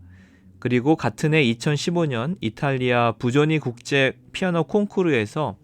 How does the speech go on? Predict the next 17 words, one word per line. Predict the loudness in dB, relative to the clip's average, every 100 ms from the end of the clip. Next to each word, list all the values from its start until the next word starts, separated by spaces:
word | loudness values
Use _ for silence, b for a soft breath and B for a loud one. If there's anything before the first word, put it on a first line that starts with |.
| B B B B B -10
문지영 | -2 0 2 2 0
씨도 | -2 -8 -4 -2 -2
우승을 | -2 -6 -6 -6
하였습니다. | -6 -6 -8 -10 -10 -10 -12 -16 b b b b b b _
아, | -14
조성진 | -6 -2 0 0 -2
씨가 | -2 -6 -6 -4
많이 | -2 0 0
알려진 | 0 2 2 0 -4
반면에, | -4 -4 -4 -2 -4 -6 -8
예, | -12
문지영 | -10 -8 -8 -6 -4 -4 -4
씨는 | -8 -8 -8 -8
잘 | -8 -10
알려져 | -8 -6 -4 -4 -4
있지 | -6 -8 -10
않은데요. | -8 -8 -10 -10 -10 -12 -12